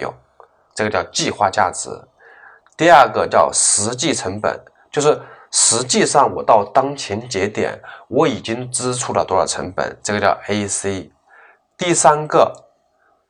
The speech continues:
已经实际完成的工作量的价值，这个价值的话是用这个我应该投入的预算来表示的。这三个词的话是最为核心的三个概念，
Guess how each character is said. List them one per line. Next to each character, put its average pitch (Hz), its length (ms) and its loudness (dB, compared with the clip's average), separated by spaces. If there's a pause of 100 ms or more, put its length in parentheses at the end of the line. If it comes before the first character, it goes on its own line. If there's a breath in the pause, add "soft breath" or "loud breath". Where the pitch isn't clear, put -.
(340)
已 120 340 -2
经 165 420 -6
实 113 400 0
际 196 200 2
完 98 300 0
成 113 180 -4
的 104 100 2
工 139 300 -4
作 143 140 2
量 143 280 0
的 - 140 -8
价 123 340 0
值， 82 320 -8 (480 soft breath)
这 135 120 2
个 120 100 0
价 147 240 6
值 - 140 -6
的 143 100 -2
话 92 240 2
是 104 160 -4
用 113 220 -2
这 107 160 -4
个 98 180 0
我 78 240 0
应 120 220 -8
该 123 180 2
投 90 300 -6
入 117 100 -4
的 78 180 -2
预 143 220 -4
算 123 240 -4
来 98 100 -8
表 - 240 -2
示 - 160 -8
的。 - 280 -8 (360 loud breath)
这 135 160 4
三 131 300 2
个 135 100 2
词 92 220 -2
的 85 120 -2
话 95 220 0
是 95 220 -10
最 135 240 2
为 92 160 0
核 87 200 -6
心 - 160 -8
的 - 120 -6
三 101 200 -2
个 95 120 -4
概 95 200 -2
念， 80 240 -8